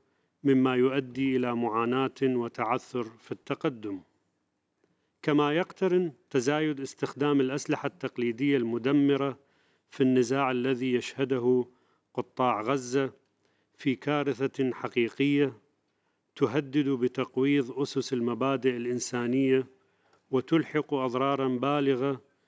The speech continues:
بجهود نزع السلاح وبنظامنا الدولي متعدد الأطراف وبقدرته على صون الأمن والسلم الدوليين،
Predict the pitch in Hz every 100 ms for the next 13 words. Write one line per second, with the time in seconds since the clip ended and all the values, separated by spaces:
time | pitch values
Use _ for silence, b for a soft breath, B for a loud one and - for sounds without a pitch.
0 | _ _ - 127 120 120 135 135 127 135
1 | 123 117 - - 123 127 123 - - _
2 | _ _ _ 135 117 123 120 127 131 127
3 | 123 113 104 120 113 123 120 113 _ _
4 | _ - 120 110 117 113 113 120 113 113
5 | 123 143 156 - - _ _ _ _ _
6 | - 135 131 - 123 131 147 165 147 156
7 | 127 123 120 - 147 143 123 120 143 147
8 | 135 123 - 143 131 123 107 117 110 113
9 | 120 101